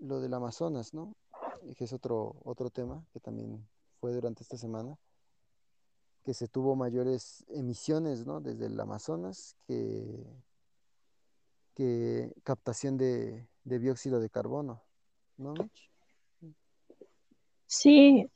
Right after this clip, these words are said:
Speaker 2: o sea, mm, digo, yo coincido con, con lo que estás diciendo totalmente, ¿no? O sea, y de hecho, al ladito de la, bueno, abajito de la nota que mandaste, venía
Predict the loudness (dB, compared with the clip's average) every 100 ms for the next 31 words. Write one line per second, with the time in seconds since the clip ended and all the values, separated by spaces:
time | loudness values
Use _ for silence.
0 | -20 _ _ 0 4 10 10 10 8 6
1 | 2 _ _ -20 -20 -20 _ 8 12 12
2 | 12 _ 8 12 12 12 12 12 12 12
3 | 6 8 10 12 10 8 10 10 10 8
4 | 10 10 10 6 8 8 10 10 8 6
5 | 8 8 6 _ _ _ _ -20 _ _
6 | _ _ _ _ _ _ _ _ _ _
7 | _ -20 4 6 10 12 12 10 8 -2
8 | _ 12 12 12 12 12 12 12 12 12
9 | 12 12 12 0 -6 -14 -20 2 12 12
10 | 12 12 12 12 12 10 6 8 10 10
11 | 8 6 8 10 10 8 6 4 4 4
12 | 6 6 6 6 4 4 _ -20 _ -4
13 | 10 12 12 12 12 12 10